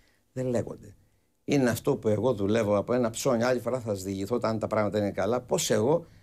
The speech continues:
ασχολήθηκα με αυτό που λέμε risk management, με τους κινδύνους. Αυτή τη στιγμή είναι αυτό που λέμε secret risk management, μυστικό. Θα σας το πω μετά τι γίνεται αυτή τη στιγμή κάτω από τα πόδια μας. Δηλαδή αλλάζει,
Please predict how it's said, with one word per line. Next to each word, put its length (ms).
ασχολήθηκα 580
με 80
αυτό 140
που 100
λέμε 280
risk 340
management, 400
με 60
τους 140
κινδύνους. 500
Αυτή 240
τη 60
στιγμή 220
είναι 100
αυτό 140
που 60
λέμε 180
secret 360
risk 480
management, 360
μυστικό. 640
Θα 100
σας 120
το 100
πω 120
μετά 280
τι 100
γίνεται 200
αυτή 140
τη 60
στιγμή 180
κάτω 120
από 100
τα 60
πόδια 180
μας. 100
Δηλαδή 200
αλλάζει, 440